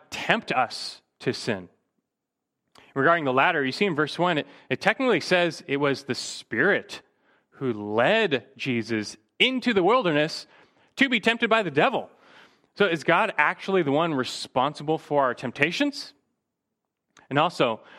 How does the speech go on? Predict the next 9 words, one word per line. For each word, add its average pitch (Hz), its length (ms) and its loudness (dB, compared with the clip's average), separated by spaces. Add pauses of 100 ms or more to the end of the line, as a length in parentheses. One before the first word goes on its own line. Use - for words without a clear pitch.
(320)
many 151 180 2
have 131 120 -2
thought 127 260 0
for 131 100 -6
these 143 280 0
temptations 139 960 -4
to 139 120 -6
be 123 120 -4
genuine, 110 680 -2